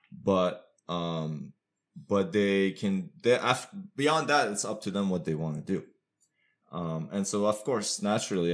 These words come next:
if someone who loves you, they're gonna do things that are pres-, pleasant to you, and they're not gonna hurt you. But that's, but they're making those choices genuinely. They're making genuine choices.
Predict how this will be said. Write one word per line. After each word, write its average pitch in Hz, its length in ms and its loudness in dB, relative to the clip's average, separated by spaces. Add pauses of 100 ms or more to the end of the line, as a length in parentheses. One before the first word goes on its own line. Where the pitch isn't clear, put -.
if 82 100 -2
someone 92 320 -2
who 85 120 -4
loves 92 300 -2
you, 85 180 -2
they're 98 280 -2
gonna 107 180 -2
do 107 160 -4
things 95 380 -6
that 85 180 -4
are 85 80 -6
pres-, 156 320 0 (200)
pleasant - 400 0
to 85 120 -4
you, 76 200 0
and 82 140 -2
they're 90 180 -2
not 95 100 -2
gonna 85 320 -6 (140)
hurt 123 220 -2
you. 82 280 -4 (460)
But 87 320 2
that's, - 600 2
but 107 160 2
they're 110 160 6
making 131 320 2
those 120 260 0
choices 110 580 -2
genuinely. 101 640 0
They're 85 160 -4
making 87 320 -6
genuine 80 540 -6
choices. - 640 -6